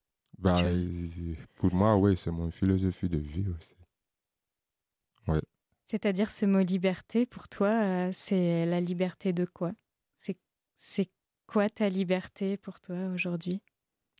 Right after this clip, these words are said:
Speaker 1: Bah, pour moi, ma liberté aujourd'hui, euh, je peux rentrer chez moi quand je veux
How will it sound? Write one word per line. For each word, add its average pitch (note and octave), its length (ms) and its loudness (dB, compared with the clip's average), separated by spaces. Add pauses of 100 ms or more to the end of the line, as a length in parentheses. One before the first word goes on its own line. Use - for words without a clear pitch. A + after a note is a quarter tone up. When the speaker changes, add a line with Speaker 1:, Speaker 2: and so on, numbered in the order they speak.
(240)
Speaker 1:
Bah, F2 440 2
pour F#2+ 140 2
moi, G#2+ 180 4
ma F2 220 2
liberté G#2 540 2
aujourd'hui, E2+ 880 0
euh, D2 760 -6 (1600)
je F2 100 4
peux F2 180 4
rentrer D#2+ 580 2
chez - 140 -4
moi C#2 320 0
quand G2 240 4
je F2 120 4
veux E2 540 2